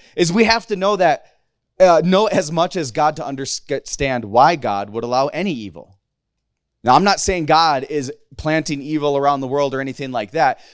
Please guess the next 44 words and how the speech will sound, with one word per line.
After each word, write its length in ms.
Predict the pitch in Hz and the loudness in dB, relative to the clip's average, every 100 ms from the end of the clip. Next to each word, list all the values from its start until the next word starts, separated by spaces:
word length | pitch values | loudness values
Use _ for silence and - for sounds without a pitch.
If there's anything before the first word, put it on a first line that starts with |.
| - | -2
but 120 | 165 | 0
honestly, 520 | 147 196 196 170 147 | 2 2 0 -2 -2
it 60 | 156 | -2
would 120 | 170 | -4
be 100 | 151 | -6
truly 380 | - - 170 175 | -8 -8 -6 -6
impossible 640 | 135 120 147 143 127 120 117 | -8 -4 -4 -4 -8 -10 -10
for 120 | 131 123 | -8 -8
us 160 | 117 | -8
to 100 | - | -10
know 140 | 113 110 | -12 -10
everything 440 | 113 120 117 110 | -10 -10 -12 -12
that 180 | 107 101 | -12 -12
God 220 | 90 87 | -12 -10
is 180 | 90 87 _ | -12 -14 _
obviously 460 | 104 95 92 104 98 | -6 -6 -6 -12 -10
knowing. 300 | 110 120 69 _ _ _ _ _ _ | -8 -8 -12 _ _ _ _ _ _
But 100 | - | 2
a 40 | 151 | 6
lot 200 | 156 185 | 6 4
of 60 | |
times 320 | - 170 165 147 | 0 -4 -4 -2
there 100 | 151 | 0
are 80 | |
many 340 | 127 135 165 180 | 0 -2 -2 -4
reasons 400 | 151 135 135 123 | -6 -8 -8 -4
as 140 | 123 | -4
to 80 | - | -4
why 200 | 120 113 | -2 -2
certain 400 | 117 - 147 160 | -2 -4 -6 -6
things 240 | 175 175 131 | -10 -10 -6
happen, 500 | 107 95 104 104 107 _ - | -6 -6 -10 -14 -16 _ -6
and 180 | 127 117 | -2 2
we're 80 | |
not 180 | 147 175 | 2 0
gonna 140 | 160 143 | -2 -8
understand 420 | 139 - 156 120 | -8 -6 -6 -6
every 260 | 135 135 143 | -8 -8 -8
single 320 | 156 147 127 | -8 -8 -8
reason 360 | 135 117 104 - _ | -8 -10 -12 -16 _
as 240 | 160 160 - | 2 2 2
to 80 | 151 | -4
why 260 | 135 131 | -2 -2
things 400 | - 135 117 104 | -4 -8 -10 -10